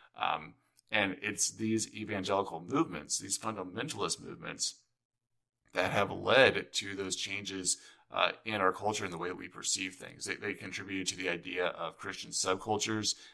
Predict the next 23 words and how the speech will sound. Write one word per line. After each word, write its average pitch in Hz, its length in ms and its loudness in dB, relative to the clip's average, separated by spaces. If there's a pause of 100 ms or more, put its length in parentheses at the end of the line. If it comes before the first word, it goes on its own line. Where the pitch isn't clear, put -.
(120)
including 92 440 -4
Christian 90 420 -4
music, 98 440 2 (140)
literature, 98 680 0 (240)
film 92 260 -2
industries. 92 720 0 (360)
They 98 80 -4
have 92 120 0
influenced 92 640 -6
the 92 100 -4
emergence 87 440 -2
of 80 80 -12
Christian 92 360 -6
bookstores, 98 760 0
music 101 340 -4
festivals, 98 800 0
uh, 82 60 -6 (120)
youth-oriented 107 720 2
events 95 380 0
like 92 140 -4
the - 80 -14
Creation 101 880 -2
Festival. 101 640 2